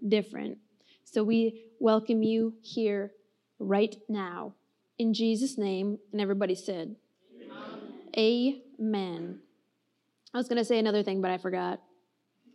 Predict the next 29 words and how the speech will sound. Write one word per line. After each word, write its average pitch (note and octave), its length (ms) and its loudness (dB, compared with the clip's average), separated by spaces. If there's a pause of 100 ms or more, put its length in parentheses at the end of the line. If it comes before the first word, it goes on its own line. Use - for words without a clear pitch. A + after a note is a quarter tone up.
(640)
'Cause A3 120 -2
you're G#3 120 2
all G3+ 200 0
staring F#3 500 -6
at - 220 -12
me. F#3 200 -8 (300)
That's F#3 380 -2
why. G#3+ 500 -2
<laughs> - 80 -2
No, D4+ 140 6
I'm F4+ 180 6
just F4 400 -2
joking. A3+ 460 -2 (1200)
Okay. C4 420 4 (580)
<laughs> C4 80 0 (720)
Um, G3+ 540 0 (1200)
we're C#4+ 140 2
just C#4+ 140 2
gonna C#4 100 4
get A#3+ 180 2
right A3 200 4
at G3 180 0
it, - 140 -6 (300)
'cause A3+ 280 0
it's A#3 140 -6
seven A3+ 260 0
thirty-nine, G3+ 560 -2
and F#3 560 -8 (240)
yeah. F3 280 -6